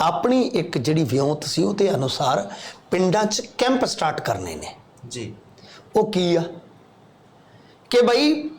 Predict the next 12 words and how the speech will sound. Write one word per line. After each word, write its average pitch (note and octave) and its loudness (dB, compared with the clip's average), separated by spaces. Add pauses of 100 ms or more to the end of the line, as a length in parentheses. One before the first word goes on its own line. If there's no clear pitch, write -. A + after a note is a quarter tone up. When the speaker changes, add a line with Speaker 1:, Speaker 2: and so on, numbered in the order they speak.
(320)
Speaker 1:
ਆ G#3 4
ਜਿਹੜਾ A3+ 6
ਤੁਹਾਨੂੰ A3 2
ਮੁਫਤ D#3+ 0
ਰਾਸ਼ਨ F3 2
ਮਿਲਦਾ D3+ 4
ਹੈ, A#2+ -6 (880)
ਤੁਹਾਨੂੰ D#3+ 2
ਪਤਾ C#3 0
ਕਿੱਥੋਂ F3+ -2
ਮਿਲਦਾ? D#3+ -2 (600)
Speaker 2:
ਹੂੰ। D3 -10